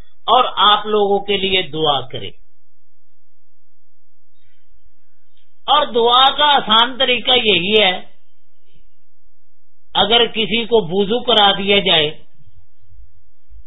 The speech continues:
اسے دعا کے لیے کہا جائے یا نہ کہا جائے، لیکن فطرتی بات یہ ہے کہ وہ دعا جو ہے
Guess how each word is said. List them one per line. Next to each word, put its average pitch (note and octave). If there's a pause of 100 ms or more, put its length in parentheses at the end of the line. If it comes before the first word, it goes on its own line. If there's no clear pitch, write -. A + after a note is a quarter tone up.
(500)
اسے G3
دعا G3
کے A3+
لیے B3+
کہا G3+
جائے A#3+
یا A#3+
نہ C#4+
کہا F#3+
جائے، A3+
لیکن A#3
فطرتی C#4+
بات A3+
یہ A3+
ہے F#3+
کہ A#3+
وہ A3
دعا F3+
جو A3
ہے F#3